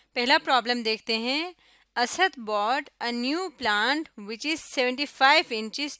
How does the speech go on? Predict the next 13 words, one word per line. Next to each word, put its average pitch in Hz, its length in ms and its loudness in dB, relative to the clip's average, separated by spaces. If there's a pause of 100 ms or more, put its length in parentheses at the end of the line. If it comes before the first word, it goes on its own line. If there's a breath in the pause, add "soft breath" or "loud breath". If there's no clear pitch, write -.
tall। 190 460 0 (760 soft breath)
असद 277 340 0
एक 277 160 0
न्यू 285 260 -2
प्लांट 294 420 2
खरीदता 226 560 -2
है 269 420 -2 (540 soft breath)
जो 254 300 0
सेवेंटी 269 400 0
फ़ाइव 302 420 4
इंचेस 277 480 -6
टॉल 202 340 0
है। 185 400 -6